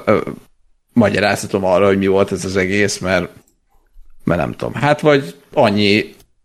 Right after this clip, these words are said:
a másik, másik gondolatom az az, hogy, hogy igazából azért ő annyival nem volt jobb pilóta feltétlenül, mint, mint bárki más, csak ugye az volt meglepő, hogy ő annak ellenére, hogy, hogy, ö,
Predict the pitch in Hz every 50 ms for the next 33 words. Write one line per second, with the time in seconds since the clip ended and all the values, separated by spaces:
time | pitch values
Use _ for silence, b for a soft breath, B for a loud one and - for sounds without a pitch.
0 | _ _ _ - - 101 104 110 113 110 - - 127 113 - - 117 120 120 -
1 | - 127 120 113 120 113 110 117 117 120 117 - 127 117 113 110 117 104 90 -
2 | - 107 104 98 98 92 98 107 104 101 - - - - - _ _ - - 90
3 | 113 117 107 117 113 117 113 117 117 107 113 117 113 117 117 120 - - - -
4 | - 127 120 117 123 123 117 117 120 131 147 147 123 110 92 - - 104 92 -
5 | - 113 95 98 98 98 - 101 - - - 98 98 - 113 104 - 98 95 90
6 | 90 85 85 90 87 87 87 82 - - - _ _ _ _ _ _ _ _ _
7 | _ _ _ _ _ _ _ _ _ _ _ _ _ _ _ _ _ - 123 107
8 | 98 98 92 131 123 117 110 - - 123 104 101 107 110 123 143 131 - - 127
9 | - 135 120 120 120 120 120 110 110 110 107 101 117 113 113 113 117 113 - 127
10 | 131 117 110 113 110 107 113 113 117 120 117 120 117 113 110 131 120 120 113 104
11 | 95 95 95 92 90 92 - - - 90 87 87 82 69 - - - 107 87 87
12 | 95 98 - - - - - 98 95 92